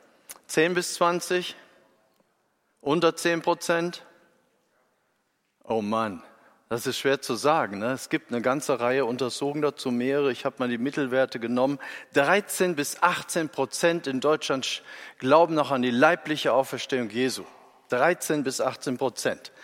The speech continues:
Und dann kamen die interessanten oder erschreckenden Zahlen. Bei den Katholiken sind es noch dreißig bis vierzig Prozent, je nach Studie. Bei den Protestanten weniger als, also in den Landeskirchen, wir sind ja auch Protestanten,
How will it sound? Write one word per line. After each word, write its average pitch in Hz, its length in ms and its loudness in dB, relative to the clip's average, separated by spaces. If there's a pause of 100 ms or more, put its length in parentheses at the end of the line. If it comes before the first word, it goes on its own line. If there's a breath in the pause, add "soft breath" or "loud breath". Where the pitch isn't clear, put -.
(440 loud breath)
Und 131 160 0
dann 196 180 6
kamen 156 340 6
die 139 140 4
interessanten 143 680 0
oder 131 180 4
erschreckenden 131 600 0
Zahlen. 160 680 2
Bei 143 140 6
den 147 160 0
Katholiken 151 580 0
sind 151 260 0
es 151 140 -6
noch 139 160 -2
dreißig 147 560 2
bis - 220 -6
vierzig 175 460 -2
Prozent, 180 500 -2
je 165 80 0
nach 165 180 0
Studie. 175 460 0 (1120 loud breath)
Bei 139 100 8
den 147 160 4
Protestanten 156 760 0
weniger 143 520 2
als, 131 280 0
also 117 180 0
in 117 80 0
den 117 120 0
Landeskirchen, 156 840 -2
wir 113 80 -4
sind 120 240 -4
ja 101 80 2
auch 127 180 -4
Protestanten, 131 840 -4